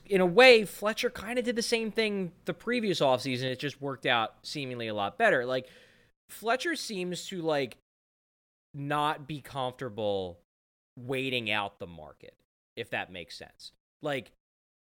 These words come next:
two off, the, the, in the two thousand nineteen offseason, he got a jump on everybody. He gets Hayes. He gets Niskanen, he gets Braun. I mean, they were done the bulk of their offseason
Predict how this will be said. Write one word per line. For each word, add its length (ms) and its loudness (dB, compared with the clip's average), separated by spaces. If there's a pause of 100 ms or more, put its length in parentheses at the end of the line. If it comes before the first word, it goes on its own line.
(300)
two 220 0
off, 220 2
the, 240 -2
the, 240 -6
in 100 -6
the 120 -6
two 180 -12
thousand 280 -4
nineteen 400 -8
offseason, 680 -10 (260)
he 80 -6
got 180 4
a 40 -2
jump 300 -6
on 100 -2
everybody. 480 -8
He 100 -12
gets 320 -4
Hayes. 480 -14 (640)
He 100 -14
gets 260 -6
Niskanen, 460 -10
he 80 -10
gets 240 -12
Braun. 480 -10
I 80 -10
mean, 120 -10
they 140 4
were 140 -2
done 500 -4
the 80 -6
bulk 380 -6
of 100 -6
their 180 -4
offseason 680 -4